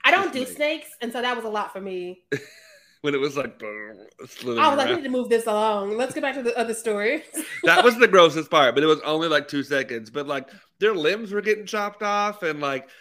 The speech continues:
Speaker 2: it was never, like, super, like,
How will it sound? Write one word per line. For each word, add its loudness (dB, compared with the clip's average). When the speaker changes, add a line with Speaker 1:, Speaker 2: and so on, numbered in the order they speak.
Speaker 2:
it -4
was -8
never, -2
like, -2
super, -2
like, -4